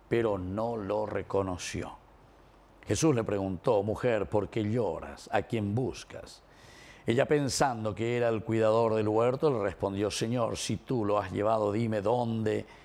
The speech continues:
lo has puesto y yo iré a buscarlo". Jesús le dijo: "María". Ella lo reconoció y le dijo en hebreo: "Raboní", es decir, "maestro".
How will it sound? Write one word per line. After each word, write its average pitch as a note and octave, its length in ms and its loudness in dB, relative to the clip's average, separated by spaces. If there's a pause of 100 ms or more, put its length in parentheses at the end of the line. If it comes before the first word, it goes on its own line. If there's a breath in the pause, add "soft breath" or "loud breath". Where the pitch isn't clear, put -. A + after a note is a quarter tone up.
(280 loud breath)
lo A2+ 300 4
has A2+ 240 2
puesto A#2+ 640 0
y G#2+ 160 0
yo A2 500 -2
iré G#2 560 -2
a G2+ 120 0
buscarlo". - 580 -4 (720 loud breath)
Jesús G2+ 280 2
le A#2 100 2
dijo: B2+ 240 0
"María". D3 640 -2 (1300)
Ella A2+ 760 2
lo G#2 200 0
reconoció G2+ 800 0
y G2+ 60 0
le G2+ 80 0
dijo G2 340 -2
en G2+ 80 -2
hebreo: G2 400 0
"Raboní", G#2+ 680 0
es A2 120 0
decir, G#2 440 -2
"maestro". G#2 720 -2